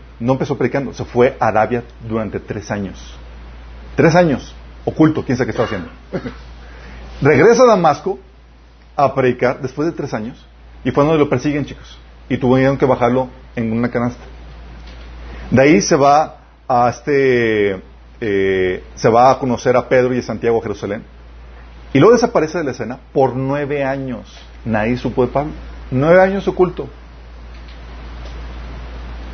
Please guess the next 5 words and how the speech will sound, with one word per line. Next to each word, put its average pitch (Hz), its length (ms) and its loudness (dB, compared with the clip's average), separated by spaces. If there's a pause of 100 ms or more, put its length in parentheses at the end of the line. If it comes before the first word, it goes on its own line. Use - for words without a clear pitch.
(800)
Dios 120 180 4
trabajando 123 360 2
con 117 140 -4
él, 104 100 -6 (1200)
forjándolo. 107 400 -2